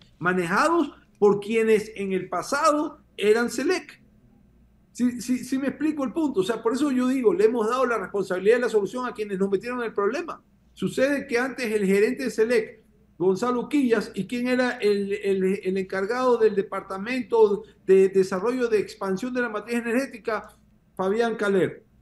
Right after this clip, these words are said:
¿Quién es el actual gerente de selec? Fabián Caler. O sea, no puede ser que este señor sea gerente de selec cuando no pudo ni siquiera hacer las cosas bien. O sea, alguien tiene que responder,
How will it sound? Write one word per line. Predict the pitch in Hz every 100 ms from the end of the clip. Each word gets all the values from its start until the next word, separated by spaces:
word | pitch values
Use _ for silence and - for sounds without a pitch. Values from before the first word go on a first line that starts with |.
| -
¿Quién | 247
es | 262 240
el | 233
actual | 226 254 240
gerente | 226 247 247
de | 220
selec? | 240 277 277
Fabián | - 190 208 233
Caler. | 202 214 208 - - _ _ _ _ _
O |
sea, | - - - 175
no | 202
puede | 208
ser | 214 233
que |
este | 220 214
señor | 214 233 247
sea | 220 220
gerente | 220 226 226
de |
selec | 240 254 -
cuando | 220 202
no | 220 233
pudo | 262 247
ni | 226
siquiera | 190 - 247 240 - -
hacer | 196 233
las | 233
cosas | 233 240 233
bien. | 262 349 - - _ _ _
O | -
sea, | 170 -
alguien | 196 240 254
tiene | 208 202 214
que | 214
responder, | 170 147 - 135 147 180 -